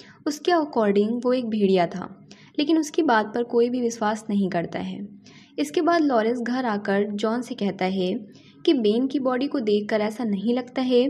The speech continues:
कि ये काम किसी इंसान का है। फिर जॉन कहता है कि हो सकता है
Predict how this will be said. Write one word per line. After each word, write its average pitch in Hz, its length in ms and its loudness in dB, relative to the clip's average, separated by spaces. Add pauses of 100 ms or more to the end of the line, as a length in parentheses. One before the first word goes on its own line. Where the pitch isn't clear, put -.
(440)
कि 311 80 2
ये 320 140 2
काम 294 320 0
किसी 294 240 -2
इंसान 220 420 0
का 170 140 -2
है। 180 220 -8 (540)
फिर 202 120 6
जॉन 196 320 2
कहता 196 320 0
है 269 220 2 (400)
कि 330 80 4
हो 359 160 6
सकता 330 340 -2
है 240 220 2